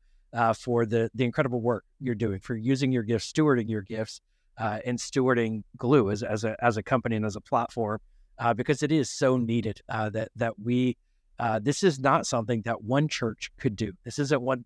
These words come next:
it really is, it's hard for me to imagine even that one company, uh, could do. And I love too that you're even partnering,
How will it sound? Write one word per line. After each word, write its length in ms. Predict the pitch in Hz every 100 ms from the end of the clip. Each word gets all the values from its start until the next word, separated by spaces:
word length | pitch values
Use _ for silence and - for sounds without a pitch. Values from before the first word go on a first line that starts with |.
| -
it 160 | 139 -
really 320 | 127 180 127
is, 160 | 113 110 -
it's 240 | 120 - _ _ _
hard 200 | - 156
for 80 | 143
me 80 | 127
to 60 |
imagine 360 | 123 127 123 127
even 200 | 123 117
that 100 | 120
one 160 | 131
company, 400 | 127 170 160 98 - _ -
uh, 140 | 123
could 240 | - 123 104
do. 320 | 117 117 120
And 140 | 117 117
I 60 |
love 340 | 117 127 123 123
too 180 | 131 120
that 100 | 120
you're 180 | 123
even 180 | 127 113 - -
partnering, 380 | 127 117 104